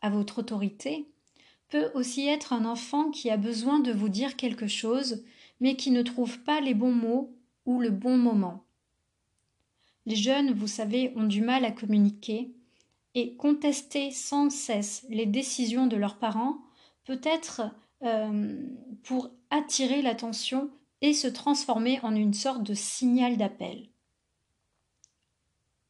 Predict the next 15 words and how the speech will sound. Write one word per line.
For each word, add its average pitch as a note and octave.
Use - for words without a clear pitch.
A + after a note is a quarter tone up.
Enfin, C4+
euh, F#3+
contester B3+
l'autorité A3+
est B3
également C#4
un G#3+
moyen A#3
naturel B3
de A3
l'adolescent G#3
pour A#3
montrer D4
qu'il C4+
existe, G#3